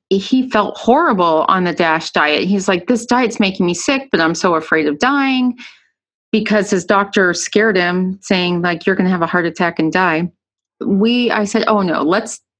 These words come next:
let's look at this." And, uh, I put him on a, a ketogenic diet, and he was using a lot of industrial seed oils, which I'm sure contributed to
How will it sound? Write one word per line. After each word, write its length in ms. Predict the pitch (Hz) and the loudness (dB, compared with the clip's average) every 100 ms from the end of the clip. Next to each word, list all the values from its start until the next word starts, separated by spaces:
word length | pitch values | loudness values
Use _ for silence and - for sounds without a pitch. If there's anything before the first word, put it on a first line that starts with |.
| _ | _
let's 220 | - - - | -4 -2 -2
look 160 | 240 | 0
at 160 | 233 - | 0 0
this." 320 | 156 160 - | 0 0 -2
And, 560 | - 185 180 170 170 160 - | -4 0 0 0 -2 -4 -4
uh, 140 | - - | -6 -4
I 60 | 196 | -4
put 220 | 196 202 | 0 0
him 140 | 208 185 | 2 0
on 160 | 175 | 0
a, 160 | 175 - - - | -2 -4 -6 -8
a 60 | |
ketogenic 600 | 185 185 185 170 180 175 | -4 -2 0 0 -2 -2
diet, 320 | 175 156 165 175 | 0 0 0 0
and 100 | 202 | 0
he 80 | |
was 180 | 262 285 | 2 2
using 320 | 269 240 240 | 0 2 2
a 80 | 226 | 2
lot 220 | 170 180 | 2 0
of 80 | 180 | 0
industrial 540 | 170 156 175 - 170 151 | 0 0 -2 0 0 0
seed 280 | - 170 | -2 0
oils, 400 | 156 151 131 151 | 2 2 0 -2
which 160 | 165 151 | -6 -2
I'm 140 | 160 | -2
sure 320 | 156 - 180 170 | -2 -2 -2 -2
contributed 720 | 170 160 170 143 156 170 196 - | -4 -2 -2 -2 -2 -2 -4 -4
to 260 | 143 139 | -2 -2